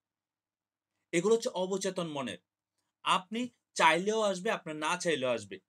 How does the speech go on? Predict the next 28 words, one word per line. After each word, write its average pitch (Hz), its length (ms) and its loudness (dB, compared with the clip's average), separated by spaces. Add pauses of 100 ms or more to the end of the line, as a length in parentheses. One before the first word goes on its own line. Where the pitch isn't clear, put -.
এটা 196 160 -4
হচ্ছে 208 180 -4 (200)
অবচেতন 196 480 -2 (100)
মনের 143 260 -4 (140)
কাজ। 107 160 -4 (2250)
অবচেতন 190 520 -4
মনের 143 280 -4
কাজ। 104 100 -6 (380)
একটা 208 160 -2 (160)
মানুষ 196 260 -4 (180)
প্রত্যেক 175 400 0 (140)
দিন 110 120 -4 (720)
কম 180 160 2 (140)
করে 202 260 0
হলেও 180 300 2 (460)
আপনার 147 420 2 (760)
দুই 180 180 0 (120)
হাজার 190 300 -2
থেকে 202 160 -8 (140)
শুরু 208 180 -4 (120)
করে 170 180 0 (320)
বাহাত্তর 214 440 0 (100)
হাজার 151 220 0 (120)
পর্যন্ত 160 360 2 (140)
চিন্তা 147 300 -4
ভাবনা 120 340 -2
আছে, 104 220 -6
যেটাকে 123 280 -4